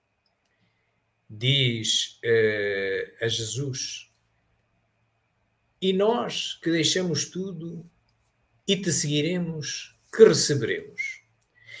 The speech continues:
E é aqui que dá o mote para esta questão da retribuição. Que devemos nós esperar de receber por aquilo que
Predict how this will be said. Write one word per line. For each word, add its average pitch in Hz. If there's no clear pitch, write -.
E 247
é 277
aqui 233
que 214
dá 147
o 151
mote 135
para 123
esta 131
questão 131
da 120
retribuição. 110
Que 233
devemos 220
nós 131
esperar 113
de 110
receber 110
por 113
aquilo 113
que 113